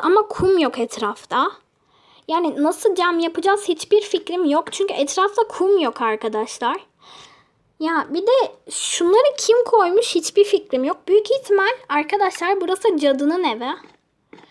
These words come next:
Çünkü ben burayı gerçekten kendim yapmadım.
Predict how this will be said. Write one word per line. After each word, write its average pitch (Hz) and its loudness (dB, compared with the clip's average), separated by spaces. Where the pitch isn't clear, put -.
Çünkü 440 0
ben 370 4
burayı 427 6
gerçekten 415 0
kendim 359 0
yapmadım. 320 0